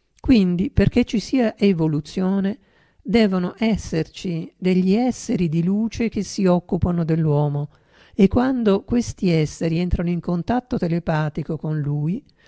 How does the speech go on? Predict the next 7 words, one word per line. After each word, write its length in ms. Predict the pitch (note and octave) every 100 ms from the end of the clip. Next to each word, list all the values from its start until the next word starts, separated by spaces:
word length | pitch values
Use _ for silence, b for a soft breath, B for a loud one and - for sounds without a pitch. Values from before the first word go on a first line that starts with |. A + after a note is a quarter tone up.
| b b
è 180 | C4 G#3+
ovvio 560 | D#3 D3+ D3+ F3+ G3 -
che 140 | G3+
ciò 220 | G3+ C4+
che 140 | C#4 -
egli 400 | A3 G#3+ D#3+ D#3+
sperimenterà 1080 | - - E3 D#3 D#3 D3+ C#3+ C#3 C3 D3+